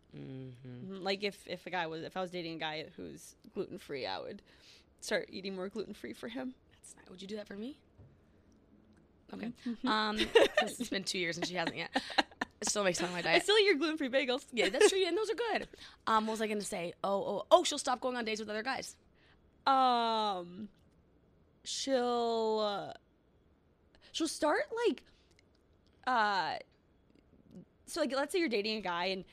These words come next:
Speaker 2: he's like, "My favorite X Y Z order is this." She'll start ordering it to see if she likes it and probably start drinking, like, the same coffee orders as you or stuff. Stuff like that.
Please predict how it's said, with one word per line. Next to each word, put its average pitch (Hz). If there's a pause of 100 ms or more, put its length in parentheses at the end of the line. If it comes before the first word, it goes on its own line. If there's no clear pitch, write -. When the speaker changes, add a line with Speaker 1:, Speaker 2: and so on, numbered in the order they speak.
(100)
Speaker 2:
he's 262
like, 233
"My 226
favorite 226 (540)
X 202
Y 196
Z 190
order 185
is 185
this." 190
She'll 208
start 262
ordering 190
it 226
to 220
see 214
if 190
she 196
likes 170
it 240
and 202
probably 190
start 180
drinking, 170
like, 175
the 214
same 202
coffee 175
orders 151
as 156
you 151
or 135
stuff. - (180)
Stuff 202
like 160
that. 147